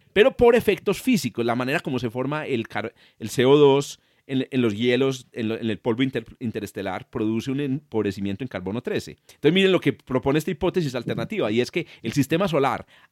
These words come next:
hace cuatro mil millones de años pasó por una de estas nubes.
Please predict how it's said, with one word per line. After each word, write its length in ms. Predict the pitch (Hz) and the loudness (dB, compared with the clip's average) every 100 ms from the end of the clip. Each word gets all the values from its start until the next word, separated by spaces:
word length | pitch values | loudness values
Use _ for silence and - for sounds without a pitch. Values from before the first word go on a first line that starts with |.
| - | -8
hace 360 | 123 - 185 - _ | -6 0 -2 -2 _
cuatro 400 | - 131 - 127 | 2 2 4 4
mil 220 | 147 202 | 6 4
millones 340 | 220 202 202 | 4 2 0
de 120 | 160 131 | 0 0
años 360 | 120 123 - _ _ _ | 0 -4 -8 _ _ _
pasó 420 | 135 127 127 202 | -6 -4 0 0
por 240 | 247 226 202 | 2 4 4
una 200 | 196 190 | 4 2
de 60 | |
estas 240 | 175 - 156 | 0 -2 2
nubes. 480 | 160 117 78 - | 4 4 0 -10